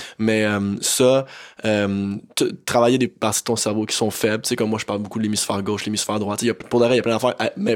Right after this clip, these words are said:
comme on va y aller vraiment basic, là, train, mange, arrête, coupe le gluten, coupe les produits laitiers, coupe le sucre, coupe toutes les cochonneries, coupe l'alcool, genre, detox yourself,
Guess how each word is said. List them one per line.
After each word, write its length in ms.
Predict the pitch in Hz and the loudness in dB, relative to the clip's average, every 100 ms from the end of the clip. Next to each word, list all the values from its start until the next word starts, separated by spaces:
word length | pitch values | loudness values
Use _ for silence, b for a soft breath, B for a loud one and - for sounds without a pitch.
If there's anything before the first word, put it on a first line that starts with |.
| 120 | 0
comme 140 | 123 120 | 0 2
on 40 | |
va 80 | 120 | 4
y 20 | |
aller 100 | 131 | 4
vraiment 260 | 120 120 127 | 4 2 2
basic, 400 | 113 113 147 151 | 2 2 0 2
là, 160 | 156 160 B B B B | 0 0 B B B B
train, 400 | - 127 147 156 - b b b - | 2 4 4 0 -8 b b b 0
mange, 340 | 113 127 131 - | 4 4 2 0
arrête, 320 | 110 123 - - | 2 0 0 0
coupe 180 | 143 | 2
le 100 | 127 | 2
gluten, 380 | 110 110 131 120 | 2 2 2 0
coupe 160 | 104 120 | 0 -4
les 60 | |
produits 280 | 117 120 110 | 0 0 2
laitiers, 300 | 117 - 123 | 0 0 0
coupe 200 | 107 113 | 0 0
le 80 | 120 | 0
sucre, 360 | 110 - 127 - | 0 0 0 0
coupe 200 | 123 - | -4 -4
toutes 140 | - 120 | -4 -4
les 60 | |
cochonneries, 500 | - 139 117 117 113 - | -2 -2 0 0 0 -2
coupe 180 | 120 | -2
l'alcool, 440 | 120 117 113 139 113 | 0 0 0 0 0
genre, 200 | 101 95 | -2 -2
detox 440 | 120 117 127 123 | -2 0 0 0
yourself, 440 | 123 - 131 113 | -2 0 0 0